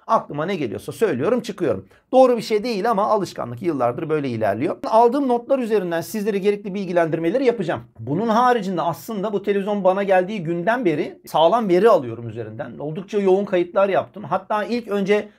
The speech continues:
televizyonu tek başına izliyor olmamın yanı sıra daha sonra benim salonda kendi kullandığım Samsung elli beş Q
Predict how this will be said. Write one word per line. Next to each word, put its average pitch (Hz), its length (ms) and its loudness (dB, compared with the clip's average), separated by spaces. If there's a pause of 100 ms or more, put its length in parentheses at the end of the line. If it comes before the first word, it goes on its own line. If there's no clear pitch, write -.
(140)
televizyonu 196 440 0
tek 254 220 0
başına 190 320 0
izliyor 170 560 0
olmamın 143 480 2
yanı 170 220 -2
sıra 220 360 0 (240)
daha 196 200 4
sonra 190 480 -2
benim 208 380 -2
salonda 185 440 -2
kendi 190 300 -6
kullandığım 170 440 -2
Samsung 185 440 -2
elli 165 220 -4
beş 190 240 -4 (220)
Q - 160 -2